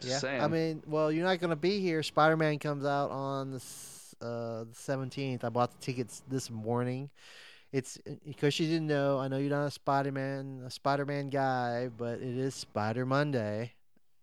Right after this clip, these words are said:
Speaker 2: and the tickets went live today. And I set the alarm. Hey, I, didn't you hate it, like,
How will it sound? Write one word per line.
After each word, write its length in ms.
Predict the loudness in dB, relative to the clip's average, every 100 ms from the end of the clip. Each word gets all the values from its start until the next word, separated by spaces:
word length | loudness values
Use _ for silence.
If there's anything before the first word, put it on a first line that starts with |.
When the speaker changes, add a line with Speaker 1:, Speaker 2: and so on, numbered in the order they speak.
| -10
Speaker 2:
and 220 | -8 -6
the 100 | -8
tickets 440 | -10 -8 -8 -8
went 240 | -8 -6 -4
live 480 | -2 -2 -2 -6 -10
today. 460 | -2 0 2 0 -6 -20 -20 -20 -20 -14 -4
And 280 | -2 0
I 140 | 2 2
set 260 | 2 2
the 80 | 4
alarm. 480 | 4 4 4 4 2
Hey, 200 | -2 -4 -4 -16 -20 -8 0
I, 160 | 0 0 -8
didn't 180 | -2 2
you 80 | 4
hate 280 | 6 6 6
it, 100 | 4
like, 220 | 2 2